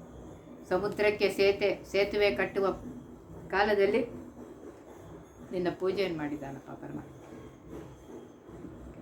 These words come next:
ಜಗತ್ತೇರಿಸ್ಕೊಟ್ಟಿದ್ದಾನೆ. ಯಾವುದೇ ಕಾರ್ಯ ಪ್ರಾರಂಭದಲ್ಲಿ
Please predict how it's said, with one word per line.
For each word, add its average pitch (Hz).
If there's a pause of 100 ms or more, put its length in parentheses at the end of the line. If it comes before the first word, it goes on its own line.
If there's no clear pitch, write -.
ಜಗತ್ತೇರಿಸ್ಕೊಟ್ಟಿದ್ದಾನೆ. -
ಯಾವುದೇ 165
ಕಾರ್ಯ 165
ಪ್ರಾರಂಭದಲ್ಲಿ 170